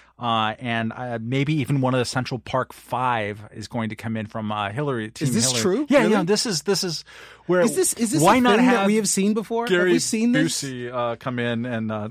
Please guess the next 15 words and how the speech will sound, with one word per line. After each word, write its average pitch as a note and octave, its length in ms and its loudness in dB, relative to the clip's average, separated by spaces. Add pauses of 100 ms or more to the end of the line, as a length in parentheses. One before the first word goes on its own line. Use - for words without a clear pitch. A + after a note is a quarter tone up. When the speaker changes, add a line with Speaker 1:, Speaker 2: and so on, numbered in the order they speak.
Speaker 1:
and, A#2 320 -4
uh, A2+ 220 -4
talk A2+ 240 -6
about G#2+ 380 -4
his, G2+ 300 -8
uh, G#2 160 -6
gropees? A2 680 -6 (420)
Uh, A#2+ 420 2 (400)
no, F#3 360 6
but E3 160 2
it's D#3+ 180 0
just D#3 280 0
at D3+ 180 -8
this C#3 140 -2
point, A2 440 -2